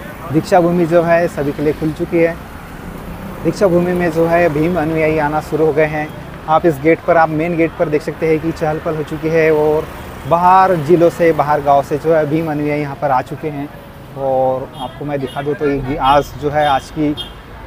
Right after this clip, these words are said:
जो रौनक है वो काफ़ी दिलचस्प है और भीम अनुयायी जो है आज काफ़ी संख्या में आ चुके हैं। मैं आपको दोस्तों दिखाने जा रहा हूँ, तो आप इधर मेरे पीछे में देख सकते हैं, तो काफ़ी संख्या में जो है बाहर गांव से भीम अनुयायी यहाँ पर आ चुके हैं, इधर आप देख सकते हैं।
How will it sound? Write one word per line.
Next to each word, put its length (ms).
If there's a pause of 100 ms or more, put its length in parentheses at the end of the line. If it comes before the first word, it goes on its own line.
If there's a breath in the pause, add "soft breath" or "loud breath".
जो 80
रौनक 400
है 140
वो 100
काफ़ी 400
दिलचस्प 580
है 280
और 160
भीम 280
अनुयायी 300
जो 160
है 180 (420)
आज 220 (380)
काफ़ी 240
संख्या 320
में 120
आ 100
चुके 240
हैं। 120
मैं 100
आपको 200
दोस्तों 320 (500)
दिखाने 340
जा 120
रहा 100
हूँ, 80
तो 60
आप 160
इधर 180
मेरे 200
पीछे 220
में 140
देख 120
सकते 260
हैं, 100
तो 80
काफ़ी 400 (500)
संख्या 340
में 140
जो 120
है 200
बाहर 240
गांव 140
से 140
भीम 300
अनुयायी 300
यहाँ 140
पर 140
आ 80
चुके 260
हैं, 120 (520)
इधर 140
आप 120
देख 180
सकते 260
हैं। 120